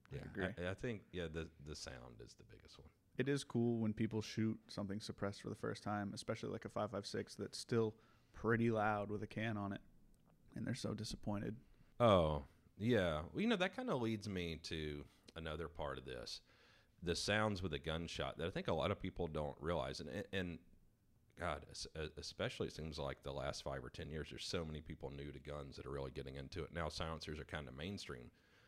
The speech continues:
Speaker 1: So it used to be only people who, who were he-, super gun dorks were into silencers. But now people get into gun, they get a silencer, like, the first year. So with a gunshot, there's two sounds. You know, there is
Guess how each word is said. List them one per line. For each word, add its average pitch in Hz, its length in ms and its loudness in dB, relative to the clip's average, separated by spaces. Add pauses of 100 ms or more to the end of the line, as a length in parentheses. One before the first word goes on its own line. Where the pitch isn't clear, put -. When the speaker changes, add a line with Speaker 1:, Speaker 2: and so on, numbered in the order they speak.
(140)
Speaker 1:
So - 140 2
it 71 80 0
used 127 300 4
to 85 60 2
be 78 380 0 (500)
only 87 280 2
people 73 580 0
who, 85 100 -2 (200)
who 78 200 0
were 67 260 -6 (460)
he-, 92 60 -4 (420)
super 87 540 -4
gun 71 320 -4
dorks 65 480 -6
were 73 200 -6
into 73 220 -6
silencers. 76 760 -2
But 82 120 0
now 131 220 4
people 85 360 4
get 80 140 2
into 78 120 -4
gun, 82 180 -2
they 82 80 -2
get 85 140 -2
a 82 60 0
silencer, 95 540 0
like, 82 160 -2
the 82 80 -10
first - 320 -4
year. 147 160 2 (420)
So 110 180 8
with 113 160 10
a 104 40 6
gunshot, 104 680 4
there's 85 200 -2
two 120 200 0
sounds. 76 580 -2
You 78 80 -6
know, 73 180 -4
there 76 300 -2
is 69 220 -6